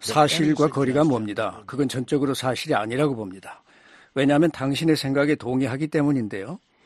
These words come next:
Speaker 2: 북한이 핵무기 프로그램을 포기하거나 폐기할 의사가 있다는 어떤 생각도 비현실적이며 고려해서는 안 되는 것입니다.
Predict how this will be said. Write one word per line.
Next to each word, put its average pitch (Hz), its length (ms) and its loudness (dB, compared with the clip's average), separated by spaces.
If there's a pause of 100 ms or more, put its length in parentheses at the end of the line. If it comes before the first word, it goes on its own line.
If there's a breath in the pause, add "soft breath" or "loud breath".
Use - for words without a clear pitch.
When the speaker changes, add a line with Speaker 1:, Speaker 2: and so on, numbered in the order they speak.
(260 soft breath)
Speaker 2:
북한이 160 500 0
핵무기 156 420 0
프로그램을 131 560 -4
포기하거나 117 760 -6
폐기할 135 480 -2
의사가 120 420 -6
있다는 120 560 -6 (240 loud breath)
어떤 147 340 -2
생각도 147 600 -8
비현실적이며 123 1120 -6 (260 loud breath)
고려해서는 123 720 -2
안 107 200 -8
되는 131 220 -2
것입니다. - 480 -14